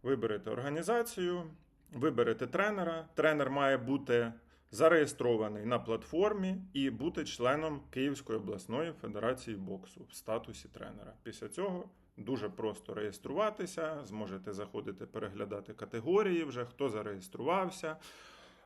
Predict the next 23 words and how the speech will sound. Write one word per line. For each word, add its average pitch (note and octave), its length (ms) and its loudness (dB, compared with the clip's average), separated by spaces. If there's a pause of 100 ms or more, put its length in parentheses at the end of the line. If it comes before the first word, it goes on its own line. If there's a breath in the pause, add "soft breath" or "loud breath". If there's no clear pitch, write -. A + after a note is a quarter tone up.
А A#2 180 6
по A#2+ 180 -4
ходу A#2+ 300 0
змагань F3+ 580 0 (160)
тут A#2 180 -4
будуть G2 520 -8
матчі, D#3 760 0 (580)
буде, G2+ 760 -4 (100)
м, G#2 560 -8
будуть G2+ 380 -6
табло, F3 600 2
екрани, D#3 760 2 (340 loud breath)
будуть G#2 420 -4
сітки, D#3+ 800 0
результати A#2 600 0
жеребкування, D3+ 760 0
вся D3 240 0
необхідна A2+ 520 -4
інформація F#2+ 760 -10 (380)
буде D#3 400 -6
на A2 140 -6
Фітофані D#3 640 -4
на B2 360 -4